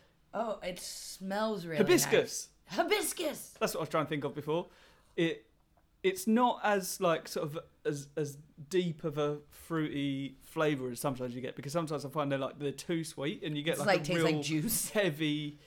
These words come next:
Speaker 2: um, yeah, it's like Ribena.
Speaker 1: Yeah.
Speaker 2: And, like, it's all right. Like, I like Ribena, but it's just, it's a bit too sweet. That is quite of a,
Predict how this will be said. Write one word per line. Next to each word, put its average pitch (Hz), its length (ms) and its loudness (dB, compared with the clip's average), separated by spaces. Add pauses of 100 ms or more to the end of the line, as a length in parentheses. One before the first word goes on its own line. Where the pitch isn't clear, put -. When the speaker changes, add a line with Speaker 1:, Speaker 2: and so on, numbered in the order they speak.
(340)
Speaker 2:
um, 139 500 0 (120)
yeah, 190 160 6
it's 143 180 0
like 170 140 0
Ribena. 165 560 0 (140)
Speaker 1:
Yeah. 214 460 4
Speaker 2:
And, 143 120 4
like, 143 200 2
it's 214 140 -2
all 226 140 2
right. 226 280 2
Like, 220 200 2
I 190 40 8
like 202 240 4
Ribena, 147 540 0
but 165 160 0
it's - 160 -6
just, - 240 -6
it's 143 140 -6
a - 20 -2
bit 147 240 -4
too 165 240 0
sweet. 147 420 -4
That 175 300 0
is - 140 -8
quite - 320 -4
of 156 100 -4
a, 156 140 -2